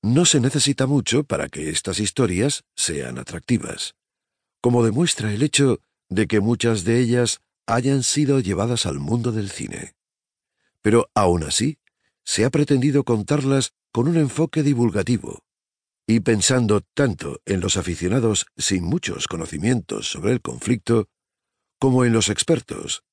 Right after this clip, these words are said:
y profundos conocedores del mismo. Para los primeros, las historias se pueden seguir en cualquier caso y sin requerir conocimientos previos,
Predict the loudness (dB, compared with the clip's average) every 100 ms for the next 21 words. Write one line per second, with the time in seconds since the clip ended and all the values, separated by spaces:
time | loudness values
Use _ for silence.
0 | -6 -6 -6 -8 -2 -2 -2 -6 -12 -14
1 | -10 -2 0 0 -2 2 2 0 -4 -4
2 | -4 -6 -6 -10 -12 _ _ _ _ _
3 | _ _ _ _ _ _ _ 0 4 4
4 | 4 4 4 4 2 -2 -12 _ _ _
5 | _ -4 -2 -2 0 2 2 2 -2 -6
6 | _ -4 0 2 4 4 2 2 2 0
7 | -8 -14 -14 -8 -8 -4 0 0 2 0
8 | 0 -2 -6 _ _ _ -2 0 0 -2
9 | -2 -2 0 0 0 -2 -6 -6 -4 -2
10 | -2 -4 -4 0 0 0 -8 -14